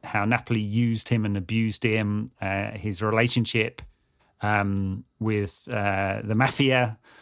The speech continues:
Um, a-, and he's just a really complex character, but, but, uh, someone who was obviously transformational in terms of his talent.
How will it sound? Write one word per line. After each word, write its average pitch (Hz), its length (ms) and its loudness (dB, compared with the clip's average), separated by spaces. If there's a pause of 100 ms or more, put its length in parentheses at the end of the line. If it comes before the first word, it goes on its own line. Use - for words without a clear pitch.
(300)
Um, 98 640 -2 (100)
a-, 120 220 2
and 160 120 4
he's 208 140 2
just - 200 0
a 226 60 2
really 185 200 2
complex 135 500 2
character, 107 680 0
but, 127 380 0
but, 139 180 2
uh, 120 240 4 (320)
someone 135 360 4
who 120 220 2
was 120 220 0 (420)
obviously 117 1000 2 (1120)
transformational 120 1080 2
in 101 80 -4
terms 101 280 -2
of 87 100 -12
his 95 140 -8
talent. 87 360 -8